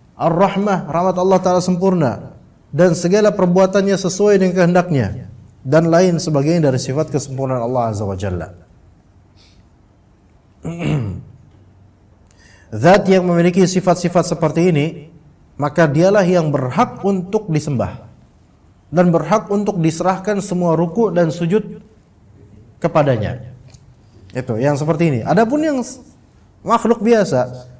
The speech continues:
yang kehidupannya tidak sempurna, bahkan makin dekat kepada kematian, itu tidak berhak untuk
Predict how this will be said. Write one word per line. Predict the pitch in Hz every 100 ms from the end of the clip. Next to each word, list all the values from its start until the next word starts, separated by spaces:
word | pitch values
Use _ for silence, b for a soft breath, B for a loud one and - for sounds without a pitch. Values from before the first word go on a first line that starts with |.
| -
yang | - 202
kehidupannya | 208 202 208 208 226 226
tidak | 208 165 131
sempurna, | 147 160 147 117 110 - - - _ _ _ _ _ _ _
bahkan | 147 156 170
makin | 165 160 170
dekat | 165 185 208 165
kepada | 175 165
kematian, | 160 147 143 147 120 113 127 - -
itu | 233 240
tidak | 277 202 160
berhak | 160 175 175 185
untuk | 165 160 151 175 180